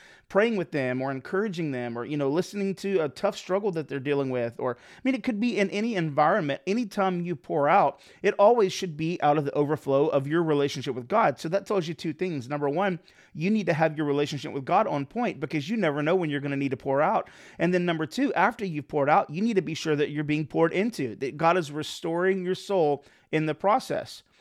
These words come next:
Then there's the other part, the sanctification process in general.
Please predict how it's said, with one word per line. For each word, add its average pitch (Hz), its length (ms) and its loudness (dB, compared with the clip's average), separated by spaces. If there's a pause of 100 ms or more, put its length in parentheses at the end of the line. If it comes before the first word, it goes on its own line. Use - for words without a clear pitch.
(220)
Then 202 180 4
there's 214 220 0
the 185 100 4
other 247 140 2
part, 156 320 4
the 156 60 -4
sanctification 190 800 0
process 160 440 0
in 143 120 -2
general. 160 400 -4